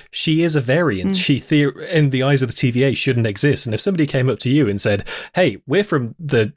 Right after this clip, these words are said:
Speaker 1: Space Lizard Force and you shouldn't exist, so we're gonna kill you," you'd be like, "What? No." So I, I think she's sort of fighting back against this force that is telling her that she shouldn't exist when clearly she is a completely distinct entity to our Loki
Speaker 2: Yeah.
Speaker 1: and, and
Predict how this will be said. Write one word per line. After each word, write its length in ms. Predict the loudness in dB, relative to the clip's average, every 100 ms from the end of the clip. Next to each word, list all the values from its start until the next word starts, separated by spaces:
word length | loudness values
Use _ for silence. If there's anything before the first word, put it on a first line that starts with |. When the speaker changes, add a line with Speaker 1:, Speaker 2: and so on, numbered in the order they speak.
| -8
Speaker 1:
Space 400 | -2 -2 0 0
Lizard 320 | 0 -2 -4
Force 340 | -2 0 0
and 220 | -2 0
you 100 | 0
shouldn't 280 | 0 0 0
exist, 340 | -2 0 0 0
so 120 | -2
we're 160 | 0
gonna 160 | 0 -2
kill 220 | -2 0
you," 80 | 0
you'd 120 | -2
be 80 | 0
like, 180 | 0 -2 _ -18 -14
"What? 320 | -4 0 0 -4 -6
No." 340 | -2 2 2
So 160 | 2 0
I, 240 | 0 0
I 40 | 0
think 340 | -2 -4 -10 -18 -10
she's 220 | -2 0
sort 140 | 0 -2
of 60 |
fighting 280 | 0 0 0
back 240 | 0 0 0
against 300 | 0 0 0
this 160 | -2
force 240 | 0 -2 0
that 240 | -4 -4 -2
is 160 | -2
telling 300 | 0 0 0
her 280 | 0 0 0 -4 -12 -8
that 140 | -4 0
she 80 | 0
shouldn't 360 | 2 0 2
exist 400 | 0 2 0 0
when 180 | 0 0
clearly 320 | 0 0 2
she 320 | 2 0 0 -2 -12 _ -4
is 180 | -2 0
a 60 |
completely 460 | 0 0 2 2 0
distinct 640 | 0 0 -2 -2 -6 -8 -12 _ _ -4
entity 460 | 0 0 0 0 0
to 260 | 0 0 0
our 260 | 0 0
Loki 360 | 0 -2 0 0
Speaker 2:
Yeah. 120 | 0 0
Speaker 1:
and, 280 | 0 0 -4
and 300 | -4 -6